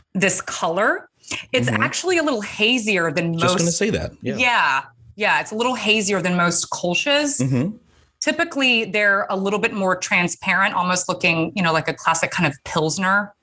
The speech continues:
Speaker 1: style.
Speaker 2: Sure.
Speaker 1: Yeah,
Speaker 2: Yeah.
Speaker 1: right off the bat, though, this has a great aroma to it.
Speaker 2: Oh, yeah. Now, I've always been told that I have a bad sense of smell. Whenever something gross needs to be cleaned up, they're like, "Go send Eric because he won't notice it."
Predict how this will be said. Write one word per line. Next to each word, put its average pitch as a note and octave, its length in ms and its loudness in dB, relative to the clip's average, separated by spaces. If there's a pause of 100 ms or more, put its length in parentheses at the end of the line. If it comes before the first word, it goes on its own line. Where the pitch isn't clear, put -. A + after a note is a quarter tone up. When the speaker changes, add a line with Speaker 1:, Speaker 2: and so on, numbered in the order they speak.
(120)
Speaker 1:
style. B3 680 0 (440)
Speaker 2:
Sure. - 100 -12 (160)
Speaker 1:
Yeah, G3+ 240 2
Speaker 2:
Yeah. F3+ 80 -4
Speaker 1:
right F#3+ 160 2
off A3 160 -2
the F3+ 80 -10
bat, E3 320 0
though, D3+ 140 -2
this D#3 180 -4
has F3+ 140 0
a D#3+ 100 2
great D#3+ 340 2
aroma D#3+ 520 2
to A#3+ 180 -2
it. C4 160 2 (260)
Speaker 2:
Oh, F#2 160 2
yeah. E2+ 280 2 (200)
Now, G#2 240 0
I've D3 180 0
always E3 220 -2
been B2 120 2
told G#2 220 0
that F#2+ 80 0
I F2+ 60 4
have F2+ 100 2
a F#2 60 -2
bad F2+ 260 0
sense F#2+ 240 0
of F2 80 -2
smell. F#2 480 0
Whenever G#2+ 300 0
something G2+ 480 0
gross G2 280 2
needs G#2+ 180 0
to G#2 40 -2
be A2 120 0
cleaned A2+ 260 0
up, A2+ 120 2
they're G2+ 120 0
like, F#2+ 180 -2
"Go C#3+ 120 0
send C3 280 0
Eric F2+ 300 0
because F2 320 -2
he A2 80 2
won't G2+ 220 2
notice F2 320 2
it." E2 220 -2